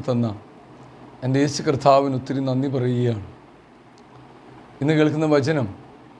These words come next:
തെറ്റുകൾ ക്ഷമിക്കുന്ന ദൈവം. നമ്മുടെ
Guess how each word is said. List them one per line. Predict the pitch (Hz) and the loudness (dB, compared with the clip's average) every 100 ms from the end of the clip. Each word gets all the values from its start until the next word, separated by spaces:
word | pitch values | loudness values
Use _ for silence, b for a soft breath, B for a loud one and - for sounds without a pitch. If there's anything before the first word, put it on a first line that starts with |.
| - - - - - - - - - - 147 | -20 -20 -20 -20 -20 -20 -20 -20 -20 -2 0
തെറ്റുകൾ | 135 - 165 170 156 | 0 -4 0 0 0
ക്ഷമിക്കുന്ന | - 135 135 135 135 127 95 - - - - - - - - 127 | -2 -2 -2 -2 0 -2 -4 -12 -20 -20 -20 -20 -20 -20 -8 0
ദൈവം. | 131 123 110 95 - - - - - - - - - - - - - - - - - - - - - - - - 131 | 2 2 -2 -8 -20 -20 -20 -20 -20 -20 -20 -20 -20 -20 -20 -20 -20 -20 -20 -20 -20 -20 -20 -20 -20 -20 -20 -6 0
നമ്മുടെ | 143 156 | 2 2